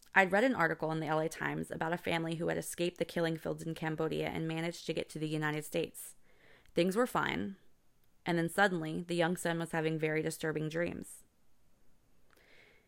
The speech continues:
He told his parents he was afraid that if he slept, the thing chasing him would get him, so he tried to stay awake for days at a time. When he finally fell asleep,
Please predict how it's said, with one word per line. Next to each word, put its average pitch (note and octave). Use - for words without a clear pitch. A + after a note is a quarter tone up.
He A3
told G3+
his B3+
parents F3
he F#3
was E3
afraid E3
that D#3+
if E3+
he E3+
slept, -
the D#3+
thing E3+
chasing F3+
him D#3+
would D#3+
get F3+
him, E3+
so F3+
he F3+
tried F3
to G3+
stay F3+
awake E3
for E3
days D#3+
at E3
a D#3+
time. -
When F#3
he F#3
finally F3+
fell G3
asleep, F3+